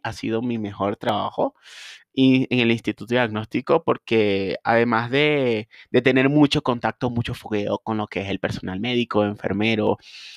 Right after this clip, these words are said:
atención presencial, la parte administrativa, el ambiente allí me hizo desarrollar muchas cosas que me llevó a tomar otra decisión, que es donde viene lo, lo siguiente.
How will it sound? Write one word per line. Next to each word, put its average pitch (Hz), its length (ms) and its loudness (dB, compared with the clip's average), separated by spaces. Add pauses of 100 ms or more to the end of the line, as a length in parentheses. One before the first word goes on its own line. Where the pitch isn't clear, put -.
(120)
atención 110 580 2
presencial, 113 880 0
la 110 100 2
parte - 260 -4
administrativa, 117 960 -2 (340)
el 120 200 6
ambiente 113 440 4
allí 123 520 2
me 120 160 2
hizo 107 220 0
desarrollar 110 500 0
muchas 135 460 0
cosas 131 480 2
que - 140 -8
me 196 140 -2
llevó 131 240 4
a 156 60 2
tomar 120 400 -2
otra 202 360 2
decisión, 370 520 -2 (420)
que 107 120 0
es 117 80 0
donde 123 240 4
viene 110 520 -2
lo, 120 600 2
lo 110 200 -6
siguiente. 117 600 -2